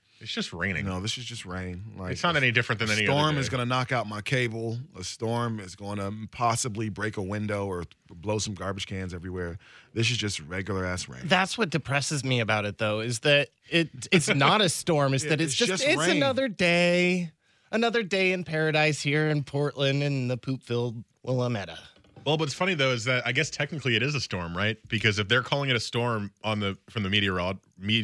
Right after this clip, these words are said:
Speaker 1: meteorological side, then technically it probably is.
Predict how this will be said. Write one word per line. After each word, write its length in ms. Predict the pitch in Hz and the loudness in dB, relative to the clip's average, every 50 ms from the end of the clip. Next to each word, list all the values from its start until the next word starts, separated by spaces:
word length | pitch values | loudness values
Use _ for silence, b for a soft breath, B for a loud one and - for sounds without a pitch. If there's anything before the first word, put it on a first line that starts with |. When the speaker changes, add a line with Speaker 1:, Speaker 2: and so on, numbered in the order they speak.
| 107 | 2
Speaker 1:
meteorological 720 | 107 104 98 95 92 90 87 90 101 95 101 107 - 131 123 | 2 2 2 0 -2 -2 -2 -2 -2 -2 -4 -4 -4 -4 -4
side, 380 | - - 135 139 143 151 170 - B B B B B B B B B B B B B | -2 0 0 0 0 0 -4 -10 B B B B B B B B B B B B B
then 400 | 113 120 120 120 117 110 104 98 | 2 4 4 4 4 0 -2 -6
technically 420 | - - 127 123 131 123 - 123 120 | -2 -2 0 0 0 0 2 2 2
it 100 | 110 - | 2 2
probably 360 | - 110 113 107 104 95 92 | 0 0 0 0 -2 -2 0
is. 360 | 98 104 110 123 123 - - | 0 -2 -2 -4 -6 -10 -14